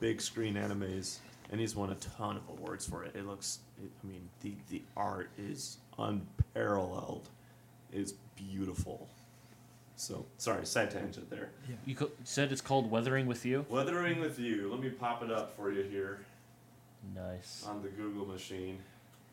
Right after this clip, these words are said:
Speaker 1: I always
Speaker 3: Okay.
Speaker 1: have Google
Speaker 2: And
Speaker 1: on demand.
Speaker 2: and even, even so, when I talk with other anime fans, I say, "Hey, I like Dragon Ball."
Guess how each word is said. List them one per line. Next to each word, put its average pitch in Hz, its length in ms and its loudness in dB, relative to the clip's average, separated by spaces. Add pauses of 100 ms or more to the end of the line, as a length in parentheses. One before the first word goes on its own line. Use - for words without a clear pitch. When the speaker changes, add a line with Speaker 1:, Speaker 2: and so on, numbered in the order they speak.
(340)
Speaker 1:
I 113 100 0
always 110 180 2
Speaker 3:
Okay. 131 100 2
Speaker 1:
have 127 140 0
Google 135 380 4
Speaker 2:
And - 0 -
Speaker 1:
on 104 240 0
demand. 95 540 -4 (640)
Speaker 2:
and 151 100 8
even, 147 340 10 (460)
even 147 240 8
so, 139 240 12
when 120 160 10
I 135 140 12
talk 139 360 12
with 147 180 12
other 135 280 10
anime 131 480 10
fans, 151 600 6 (360)
I 151 120 12
say, 143 260 12
"Hey, 202 420 12
I 180 220 12
like 202 300 12
Dragon 190 460 12
Ball." 143 420 12